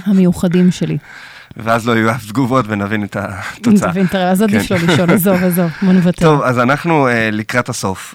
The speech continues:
Speaker 2: לפני שנפנה לשיר האחרון, שהוא למעשה השיר הלטיני הכי פופולרי שהיה השנה, באופן כללי,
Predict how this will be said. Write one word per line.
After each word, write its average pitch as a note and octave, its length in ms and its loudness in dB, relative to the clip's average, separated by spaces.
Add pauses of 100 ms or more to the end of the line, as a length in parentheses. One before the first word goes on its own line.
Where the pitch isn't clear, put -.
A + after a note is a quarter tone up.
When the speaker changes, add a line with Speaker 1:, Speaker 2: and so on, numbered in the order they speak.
Speaker 2:
לפני A#2+ 340 -2
שנפנה B2 400 0
לשיר A2+ 320 -2
האחרון, G#2+ 380 -2
שהוא G#2 200 -6
למעשה G#2+ 680 -2
השיר D3 260 -2
הלטיני C3 340 0
הכי A2+ 180 -2
פופולרי G#2 420 -2
שהיה F#2 340 -6
השנה, G2+ 320 -6 (560)
באופן A2+ 340 -2
כללי, G2 340 -6